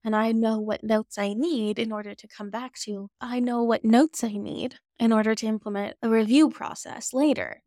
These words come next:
I know what notes I need to ensure that we are a good fit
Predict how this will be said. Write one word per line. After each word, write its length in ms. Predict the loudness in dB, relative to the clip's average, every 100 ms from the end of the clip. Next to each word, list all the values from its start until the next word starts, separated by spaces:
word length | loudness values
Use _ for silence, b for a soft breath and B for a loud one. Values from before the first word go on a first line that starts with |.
| 2
I 160 | 6
know 260 | 6 6 4
what 320 | 2 2 4
notes 320 | 4 4 4
I 140 | 4 4
need 460 | 2 2 2 0 -4
to 520 | -4 0 0 2 0 0
ensure 480 | 2 2 2 0 0
that 380 | 0 0 -2 -8
we 240 | -2 4 6
are 120 | 4
a 60 |
good 220 | 2 -2 -4
fit 360 | -6 -6 -6